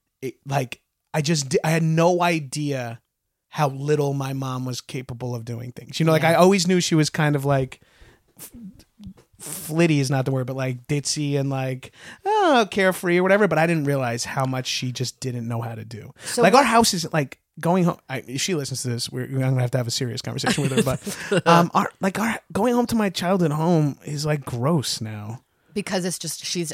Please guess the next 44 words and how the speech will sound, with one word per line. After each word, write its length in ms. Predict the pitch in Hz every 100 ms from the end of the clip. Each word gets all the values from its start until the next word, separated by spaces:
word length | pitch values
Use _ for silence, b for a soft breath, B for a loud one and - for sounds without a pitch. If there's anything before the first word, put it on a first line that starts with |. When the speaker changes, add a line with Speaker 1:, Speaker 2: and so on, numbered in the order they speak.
| -
Speaker 2:
isn't 320 | 165 156 - _ _ _ _
cleaning 320 | - 165 156
it 80 | 147
up? 60 | 151
Speaker 1:
It's 120 | 170
not 160 | 170 -
taken 260 | 165 160
care 220 | 147 170 160
of. 80 |
I 80 | 156
mean, 140 | 185 208
we 60 |
have 60 | 220
a 40 |
cleaning 360 | - 196 190 180
lady. 340 | 180 170 165
She 140 | 170 185
has 100 | 180
Speaker 2:
Yeah. 40 |
Speaker 1:
a 20 |
cleaning 240 | 170 185 170
lady. 160 | 165 160
She 100 | 175
has 80 |
all, 200 | 160 160
like, 180 | 156 151
the 100 | 151
upper 200 | 143 147
middle 200 | 143 139
class 320 | 139 143 135 -
bullshit, 420 | 139 143 143 135
but 100 | 143
it's 120 | 139
still, 240 | - 190
like, 280 | 165 143 131 B B B B
you 60 | B
go 100 | 165
down 200 | 175 170
the 80 | 143
laundry 420 | 143 147 156 156
room 260 | 156 151 147
and 100 | 135
it's, 140 | -
like, 220 | 107 -